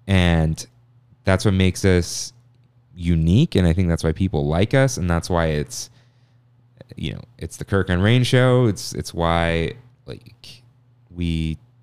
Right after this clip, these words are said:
sound the way we sound, why we make the jokes we do. You know, we, we tease people who write in and, like, but they like it. It's like we, everything grew on its own.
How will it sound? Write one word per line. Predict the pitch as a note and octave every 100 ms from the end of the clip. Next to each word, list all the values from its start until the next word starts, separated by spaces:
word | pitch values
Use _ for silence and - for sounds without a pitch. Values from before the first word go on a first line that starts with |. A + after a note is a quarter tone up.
| _ _ _
sound | - - D#2+ F2+
the |
way | F2+ F2
we | E2+
sound, | - G#2+ G2+ G2+ G2 F2
why | D#2+
we | D#2
make | D#2+ E2
the | D2+
jokes | - F2 -
we | F2+ D#2
do. | E2 E2+ E2+ E2+ E2+ _ _ _ _ _ _ -
You | E2+
know, | C#2+
we, | C#2+ C#2+ C#2+
we | C#2+
tease | - - E2 F2+ -
people | F#2 - F#2 F2+ F#2 F2
who | F2+
write | F2 F2+
in | F#2 F#2 F#2 F2
and, | D2+
like, | C#2+ -
but | -
they | E2
like | E2 G2 G2
it. | A2
It's | F#2+ G2
like | F2
we, | G2+ G2 G2 - _ _ _ -
everything | G#2 C3+ C3 C3 G#2+
grew | F2 G2 A2+ G#2+
on | F#2
its | E2+ -
own. | G#2 F2+ D2+ D2